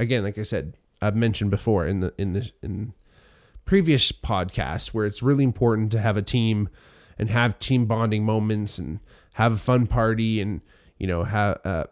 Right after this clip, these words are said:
make sure everyone's having a good time and not getting too drunk and saying weird shit and not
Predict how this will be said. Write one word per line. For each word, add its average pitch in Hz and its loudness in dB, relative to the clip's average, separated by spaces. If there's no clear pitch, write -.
make 120 2
sure 135 2
everyone's 120 0
having 120 2
a 117 2
good 104 -2
time 107 0
and 92 -2
not 123 4
getting 127 4
too 135 6
drunk 127 4
and 131 4
saying 127 4
weird 120 4
shit 120 2
and 104 -2
not 104 -2